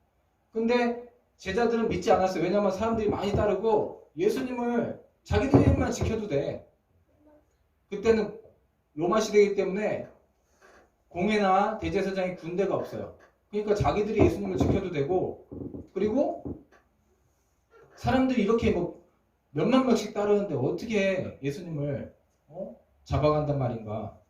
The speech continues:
예수님이 왕이 될 거라고 다른 제자들은 믿었지만 예수님이 계속 그런데도 자기가 죽는다고 했는데 그 말을 믿었던 게 유다예요.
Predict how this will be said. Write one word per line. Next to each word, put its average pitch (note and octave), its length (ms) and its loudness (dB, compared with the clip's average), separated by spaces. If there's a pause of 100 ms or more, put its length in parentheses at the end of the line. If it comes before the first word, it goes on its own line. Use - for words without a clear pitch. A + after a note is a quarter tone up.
(100)
예수님이 D3+ 360 -6
왕이 C3+ 260 -4
될 D#3+ 160 -4
거라고 F#3+ 540 -4 (120)
다른 D#3 160 -6
제자들은 C#3+ 440 -2
믿었지만 C#3+ 680 -2 (400)
예수님이 A3+ 400 2
계속 A#3+ 520 4
그런데도 G3+ 1000 0
자기가 D#3 280 -2
죽는다고 E3+ 500 -2
했는데 D#3 260 -2
그 G3 120 0
말을 F#3 260 4
믿었던 D3 400 -4
게 C#3+ 120 -8
유다예요. - 380 -10